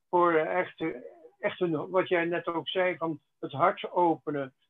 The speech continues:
Dat is zo belangrijk, dat je dat, je hart opent voor, eh, ja, voor datgene wat jij onder werkelijke liefde verstaat. Want ik denk dat dat een hele belangrijke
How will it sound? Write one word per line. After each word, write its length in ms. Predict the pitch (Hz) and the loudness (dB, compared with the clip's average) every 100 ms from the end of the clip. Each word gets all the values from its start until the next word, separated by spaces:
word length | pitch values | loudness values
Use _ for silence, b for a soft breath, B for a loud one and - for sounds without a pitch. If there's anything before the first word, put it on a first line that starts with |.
| _ _ | _ _
Dat 240 | - 170 170 | -4 -4 0
is 160 | 170 | 0
zo 480 | 143 196 151 180 190 | 0 -2 2 4 4
belangrijk, 520 | 170 180 196 156 147 | 4 4 4 2 0
dat 180 | 139 151 | -2 -4
je 120 | 156 | -4
dat, 260 | 151 151 143 | 0 0 0
je 380 | 185 165 165 - _ _ _ | -8 -2 -4 -4 _ _ _
hart 380 | - 185 190 - | 2 2 2 2
opent 500 | 202 196 185 151 127 | 4 4 2 -4 -4
voor, 420 | 156 151 147 135 _ _ _ _ | 2 4 4 0 _ _ _ _
eh, 340 | 147 143 143 139 | -2 0 0 0
ja, 220 | 165 135 | 0 -2
voor 360 | - 170 151 160 156 147 | 0 0 0 -6 -12 -4
datgene 600 | 147 180 - 196 208 190 | 2 2 2 0 2 2
wat 200 | 143 147 | 2 0
jij 260 | 147 156 156 | 2 0 0
onder 300 | 165 160 143 | -2 -2 0
werkelijke 440 | 160 156 147 131 | 0 -2 -8 -10
liefde 320 | 143 131 - 131 _ | -8 -10 -12 -18 _
verstaat. 640 | - 139 - 208 190 131 | -14 -10 0 2 2 0
Want 200 | 143 135 _ _ _ _ _ - | -4 -6 _ _ _ _ _ -12
ik 240 | - 156 | -6 0
denk 260 | 180 226 175 | 2 2 2
dat 160 | 185 | 2
dat 180 | 180 170 | 2 -2
een 140 | 160 160 | -2 -2
hele 320 | 170 165 160 | 0 -2 -2
belangrijke 880 | 156 185 175 170 165 170 165 156 151 | 0 2 2 0 -2 0 2 2 -2